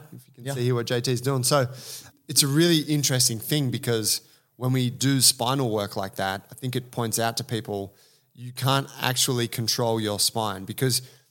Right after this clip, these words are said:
Speaker 1: most of us never try to control it in an isolated fashion. We can control our wrist. We can
Speaker 2: Sure.
Speaker 1: control, but you're like, "Move your spine like this," and it's really hard to coordinate.
Speaker 2: Mm.
Speaker 1: So I think the idea that you have this central piece to your body that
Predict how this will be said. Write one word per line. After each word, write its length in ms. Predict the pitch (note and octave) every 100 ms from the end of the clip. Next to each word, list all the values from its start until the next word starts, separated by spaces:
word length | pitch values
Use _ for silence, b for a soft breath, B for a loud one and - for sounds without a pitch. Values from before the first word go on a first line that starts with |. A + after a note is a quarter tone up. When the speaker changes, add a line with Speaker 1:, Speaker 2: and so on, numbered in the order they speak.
| _
Speaker 1:
most 320 | C3+ D3+ C#3+ C#3
of 80 |
us 140 | C3 B2+
never 260 | C3 B2
try 440 | A2+ - C3 B2 B2+
to 140 | B2+
control 440 | B2 A#2+ - B2 A#2
it 80 |
in 100 | A2+
an 80 | G#2+
isolated 400 | G#2 A2+ A#2 G#2
fashion. 280 | - C3+ B2+
We 80 | E3
can 100 | D#3
control 400 | C3 C3 B2+ A2+
our 160 | G2 G2+
wrist. 460 | B2 C3 - - b b b -
We 60 |
can 80 | C3+
Speaker 2:
Sure. 40 | C3
Speaker 1:
control, 220 | C3 C3
but 180 | C#3 C3+
you're 100 | C3
like, 240 | B2+ B2+
"Move 200 | E3+ A3+
your 60 | G#3
spine 300 | - F#3+ G3
like 160 | C3+
this," 220 | B2+ F3+ C3+
and 100 | A#2
it's 160 | -
really 220 | B2+ C3+
hard 220 | A#2 A2 A2
to 60 |
coordinate. 520 | - A2 A#2+ A2 F#2 - -
Speaker 2:
Mm. 140 | D3 C3 B B
Speaker 1:
So 180 | - D3+
I 140 | C#3+
think 340 | B2 D#3+ D3 - B2+
the 140 | C3+
idea 400 | C#3 B2+ C3+ C#3
that 200 | B2+ A#2+ - B2+
you 160 | B2+
have 180 | C3 C#3
this 340 | B2+ A#2+ - - _
central 500 | - - - D3+ C#3+ B2+
piece 240 | C3+ B2
to 100 | C3
your 80 | A2+
body 280 | A2+ A#2+ A2
that 200 | A2